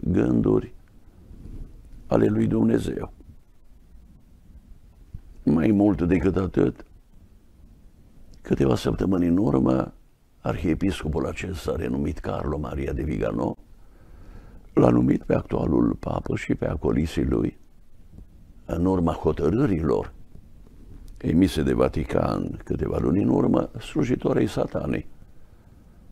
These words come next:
Iar fostul președinte Trump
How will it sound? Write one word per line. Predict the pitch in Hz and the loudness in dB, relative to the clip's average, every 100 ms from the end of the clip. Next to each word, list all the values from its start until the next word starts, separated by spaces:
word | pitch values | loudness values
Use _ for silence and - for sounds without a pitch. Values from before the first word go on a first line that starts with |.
| - - - | -20 -20 -4
Iar | 104 92 87 | 0 0 0
fostul | - 101 - 85 78 73 71 | -2 -2 -2 -2 -2 -2 -4
președinte | - - 58 64 69 - | -4 -4 -4 -2 -2 -4
Trump | - - - - | -4 -4 -4 -4